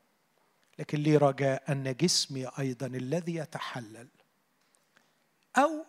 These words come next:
ربما أخلعه ويوضع في القبر ويتحلل، لكن تظل عيناه على ذرات هذا الجسم، وفي لحظة القيامة يقيم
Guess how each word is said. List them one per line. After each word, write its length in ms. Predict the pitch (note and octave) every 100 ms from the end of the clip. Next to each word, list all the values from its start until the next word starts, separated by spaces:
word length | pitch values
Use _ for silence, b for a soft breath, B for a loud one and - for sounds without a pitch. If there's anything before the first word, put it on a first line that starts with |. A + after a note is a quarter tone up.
| -
ربما 420 | A#3+ G#3 A3+ G#3+
أخلعه 1120 | G#3 G3 - E3+ F3 E3 E3+ D3 E3 D#3 D#3 - _ _ _ _ _ _ _ _ _
ويوضع 540 | D3 D3+ A3+ A3 A3 E3
في 140 | -
القبر 640 | F#3+ - - B3+ G3 E3+
ويتحلل، 960 | D3 C#3 C3+ - - - C3 B2 A#2 A2+ - _ _ _ _ _ _ _ _ _
لكن 240 | E3 G3+ G3
تظل 380 | G#3+ G3 A3+ A3
عيناه 640 | E3+ F#3+ F#3+ F#3 F#3 F3+ D#3 _ -
على 300 | D#3 E3 D#3+ C#3+
ذرات 520 | D3+ C#3+ D#3 D#3+ -
هذا 300 | D3+ D3 C#3
الجسم، 520 | D3 C#3 G#2 - - - _ _ _ _ _ _ _ _ _ _ _ _
وفي 240 | C3+ - D3+
لحظة 340 | D3 - C#3+ -
القيامة 760 | C3 - C#3 C3+ B2+ B2+ B2 A#2+ b b b b b D3
يقيم 680 | D3 - - G#3 C3 G#2